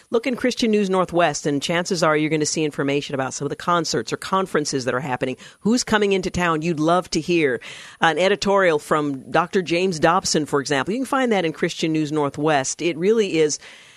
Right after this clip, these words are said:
uh, full of all kinds of content that appeals to and informs the Christian community in a very thoughtful way. And, uh, John, once again, I just want to say congratulations on twenty-five years. I'm looking forward to the next twenty-five. I fully expect I'll be reading it from the nursing home that <laughs> I'll find myself in another year or two.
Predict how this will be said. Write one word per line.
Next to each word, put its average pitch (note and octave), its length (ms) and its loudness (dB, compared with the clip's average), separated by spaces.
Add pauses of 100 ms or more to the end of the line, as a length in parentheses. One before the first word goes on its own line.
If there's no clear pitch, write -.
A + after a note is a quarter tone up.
(220)
uh, D3+ 160 4
full C4+ 380 2
of E3+ 140 0
all G3+ 260 4
kinds G#3 400 0
of F3 80 -8
content E3 560 0
that C#3+ 140 2
appeals D#3 500 0
to C#3+ 320 0 (260)
and D3+ 140 0
informs D#3+ 400 0
the C#3+ 100 0
Christian - 400 -2
community D#3 460 0
in C3+ 80 0
a C3+ 60 -4
very D3+ 280 2
thoughtful C#3+ 520 -2
way. C#3 320 0 (340)
And, D#3 260 2
uh, C#3 120 2
John, F3+ 440 2
once G3 220 0
again, F3 240 2
I D3 140 2
just G#3 180 -2
want D#3 140 2
to C#3+ 40 -2
say C#3 280 0
congratulations D#3+ 1000 0
on C3+ 140 0
twenty-five D#3 560 0
years. D#3+ 300 0
I'm C#3 100 -2
looking D3+ 240 -6
forward D3+ 340 0
to - 80 -6
the D3 100 0
next F3 420 -4
twenty-five. C#3 1080 -2
I F3+ 140 4
fully B3 360 4
expect G#3 460 2
I'll F3+ 120 4
be E3+ 120 -2
reading F3+ 320 0
it F3+ 140 -2
from E3+ 220 -2
the E3 80 -2
nursing A3+ 420 2
home E3+ 300 6
that F#3 200 4
<laughs> - 400 4
I'll G3 100 8
find G3+ 320 4
myself F#3+ 580 2
in G#3+ 100 2
another G3 300 2
year E3+ 240 4
or D3+ 60 6
two. F3+ 320 4